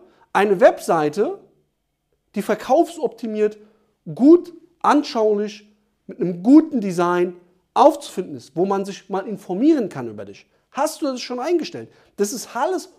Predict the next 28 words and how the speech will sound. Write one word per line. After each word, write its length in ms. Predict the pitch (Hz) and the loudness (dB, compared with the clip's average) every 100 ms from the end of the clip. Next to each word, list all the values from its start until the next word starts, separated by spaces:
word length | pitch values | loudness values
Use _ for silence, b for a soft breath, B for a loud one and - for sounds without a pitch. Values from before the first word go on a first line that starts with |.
| _ | _
heute 500 | 240 330 330 175 143 | 2 2 2 -2 -6
in 120 | 175 | -10
zwanzig 440 | - 254 302 302 240 | -10 -4 -4 -4 -8
dreiundzwanzig 540 | 226 233 226 254 247 _ - | -4 -4 -4 -10 -10 _ -20
kein 260 | - 277 | -12 -10
Hexenwerk 540 | 247 269 285 185 127 - | -10 -10 -12 -10 -12 -18
mehr. 140 | 87 _ _ _ _ | -20 _ _ _ _
Sowas 380 | 180 196 220 - _ | 0 2 0 -6 _
aufzusetzen, 680 | 214 302 - - 165 139 135 | 2 2 2 -10 -8 -8 -10
so 80 | 127 | -12
eine, 200 | 113 107 _ _ _ | -10 -14 _ _ _
so 120 | 143 | -8
eine, 180 | 117 107 _ | -8 -10 _
so 100 | _ | _
eine 120 | 127 127 | -6 -2
Landingpage, 540 | 147 143 127 - 113 | 0 0 -2 -8 -14
so 100 | 123 | -12
eine 100 | 117 | -4
Landesseite. 640 | 151 190 156 143 107 - - _ | -2 0 -2 -4 -10 -14 -20 _
Ja? 180 | 185 349 B B | -2 -2 B B
Ganz, 260 | 262 359 381 | 0 0 0
ganz 240 | 349 294 | -4 -4
wichtig, 280 | 311 - 151 | -8 -8 -12
was 280 | 139 233 311 | -6 -6 -6
finde 340 | - 320 330 | -4 -2 0
ich 180 | 277 254 | -4 -8
als 180 | 226 208 | -10 -10
Kunde 320 | - 285 294 | -6 -6 -6